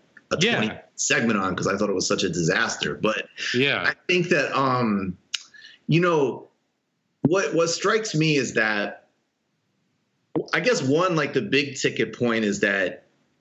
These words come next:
Speaker 1: there's things that need to and must, and I think can, with the right amount of struggle, be done now on policing because it's an, you know, emergency that's existed for ages, and this movement is, is,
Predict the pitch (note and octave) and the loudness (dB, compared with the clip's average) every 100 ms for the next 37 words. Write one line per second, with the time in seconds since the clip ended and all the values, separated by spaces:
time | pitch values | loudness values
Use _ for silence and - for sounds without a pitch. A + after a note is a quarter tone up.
0 | - B2+ B2+ - E3 E3+ C#3 A#2 G2+ A2+ | 0 2 0 0 0 2 2 2 2 2
1 | C3 C3+ C3+ B2+ - - C#3 C3 C3 - | 2 2 2 0 0 2 4 4 2 2
2 | G2+ F#2+ G2 G#2+ A2+ A#2 - - - G2 | 0 4 4 4 2 0 -4 -6 -2 0
3 | G2 G2 B2 G#2+ - - A2 A#2 A2+ A#2+ | 0 0 0 0 -4 0 2 2 2 2
4 | G#2 G2+ G2 G2+ G#2 G2+ G2+ F#2+ F2+ - | 0 0 2 2 2 2 2 0 -2 0
5 | G2+ G2 G#2 G2+ G2 F2+ F#2+ F#2+ G2+ G#2 | 0 2 2 2 0 0 0 2 2 2
6 | G#2+ A#2 B2 B2 - - _ G2+ G2 G2+ | 2 0 0 -4 -12 -16 _ 0 2 0
7 | F#2+ F#2+ - A#2 G#2 G#2 G2 - G2 F2 | 2 2 2 2 2 2 -2 -2 0 2
8 | E2 D#2+ - - G2 D2+ D#2+ D#2+ - - | 2 0 0 0 0 -2 -6 -10 -6 -2
9 | F2+ F2 G2 G2+ G2 G2+ A2+ A2+ F#2+ - | 2 2 2 2 0 2 2 2 2 0
10 | F#2 F2 F#2+ - - - - F#2 F#2+ A#2 | -2 0 0 -2 -4 -2 0 0 2 2
11 | G#2+ F#2+ F#2 F#2 - - - - A#2 - | 2 0 -2 -4 -6 -6 -10 0 0 2
12 | G#2 G#2+ A2+ G#2 A2 G#2 G#2 F#2 F2 - | 2 4 4 2 0 0 0 0 -2 -2
13 | G#2 G2+ D#2+ | -2 0 -4